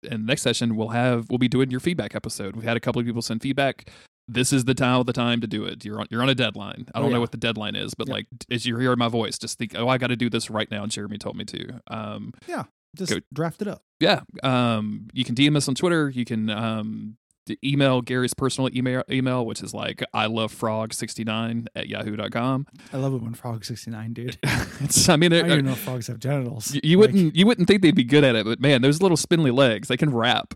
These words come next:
Speaker 1: You know what I'm saying? They can wrap around
Speaker 2: With
Speaker 1: a
Speaker 2: their
Speaker 1: little bit.
Speaker 2: tongues, they could pro-, they could, like, effectively sixty-nine just facing each other.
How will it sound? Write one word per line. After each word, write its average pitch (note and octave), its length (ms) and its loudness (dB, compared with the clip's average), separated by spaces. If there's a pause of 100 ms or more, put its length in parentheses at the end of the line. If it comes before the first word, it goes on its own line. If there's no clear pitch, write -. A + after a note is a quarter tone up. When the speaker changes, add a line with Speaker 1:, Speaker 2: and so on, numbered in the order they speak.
Speaker 1:
You B2+ 100 -4
know C3+ 80 0
what C#3+ 60 2
I'm C3 80 0
saying? D3 180 0
They C#3+ 80 2
can B2 120 0
wrap B2 220 4
around A#2 220 0
Speaker 2:
With B3 80 2
Speaker 1:
a D#4+ 40 -2
Speaker 2:
their D4+ 100 2
Speaker 1:
little A#3+ 160 2
bit. D4 60 0
Speaker 2:
tongues, F3+ 140 2
they F3+ 140 2
could A#3+ 160 0
pro-, G3 180 -2
they F3 160 2
could, G#3 160 2
like, D3 140 0
effectively D#3 440 -2
sixty-nine C3+ 520 -4
just B2 180 -10
facing C#3 300 -4
each A2+ 180 -10
other. C3+ 260 -14